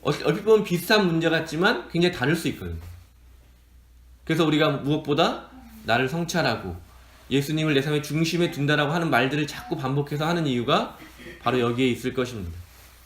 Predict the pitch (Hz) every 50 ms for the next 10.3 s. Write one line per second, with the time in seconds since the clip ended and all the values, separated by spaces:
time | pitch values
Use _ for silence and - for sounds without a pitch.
0 | - - - - - - - - - - - - - 294 302 320 - - - -
1 | - - - - - - - - - 170 165 185 170 165 165 170 185 180 156 113
2 | - - - - - - - - - - - - 160 151 190 190 196 190 208 220
3 | 226 220 220 214 202 202 196 190 190 185 190 185 - 156 139 135 139 143 131 113
4 | 92 - - - - - - - - - - - - _ - - - - _ _
5 | - - - 185 185 185 180 175 156 147 135 151 151 147 147 135 123 127 123 131
6 | 127 131 139 139 139 147 139 - - - - - - _ - - - 135 - 147
7 | 147 147 147 143 139 - - - - - - - - - - 156 160 180 185 175
8 | 151 143 156 165 165 160 165 165 170 160 - - - - - 127 117 98 92 -
9 | - - - - - - - - - - 190 180 180 170 185 185 185 180 185 175
10 | 185 185 185 180 180 -